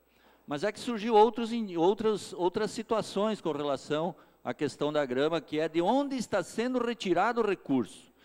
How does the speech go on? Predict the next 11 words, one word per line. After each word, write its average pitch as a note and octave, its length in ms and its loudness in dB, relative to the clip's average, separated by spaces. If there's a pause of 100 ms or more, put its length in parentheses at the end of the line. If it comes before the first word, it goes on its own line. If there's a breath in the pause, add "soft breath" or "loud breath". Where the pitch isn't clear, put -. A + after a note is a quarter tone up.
(180 loud breath)
Então, A3 260 2
na B3+ 100 2
verdade, G#3 480 2
eu G3+ 100 2
acho G#3+ 180 0
que - 60 -18
seria G#3 360 -2
importante G3 800 -2
e - 20 -12
também F3 300 -4
necessário F3 1000 -6